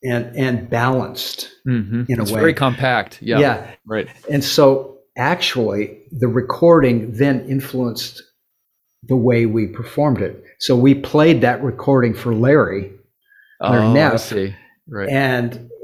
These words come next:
Speaker 1: and we were just fig-, all of us were figuring, "Okay, how can we present Black Angels in the most condensed way possible?"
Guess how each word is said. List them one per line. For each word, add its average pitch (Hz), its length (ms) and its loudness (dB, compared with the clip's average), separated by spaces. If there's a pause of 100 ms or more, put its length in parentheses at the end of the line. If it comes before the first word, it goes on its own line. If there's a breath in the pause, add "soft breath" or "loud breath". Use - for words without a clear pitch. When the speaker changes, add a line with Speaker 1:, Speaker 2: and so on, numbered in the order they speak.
(180)
Speaker 1:
and 127 220 0
we 131 100 4
were 123 200 0
just 135 420 0
fig-, - 380 0
all 143 280 4
of 101 60 -4
us - 160 -6
were 110 140 -6
figuring, 123 460 -2
"Okay, 123 280 -4
how 135 380 -2
can 143 340 -4
we 120 560 0 (540)
present 131 500 0 (240)
Black 123 320 0
Angels 117 720 -2
in 139 260 4
the 113 280 -2 (180)
most 143 540 0
condensed 139 640 -4
way 113 480 -4
possible?" 92 720 -8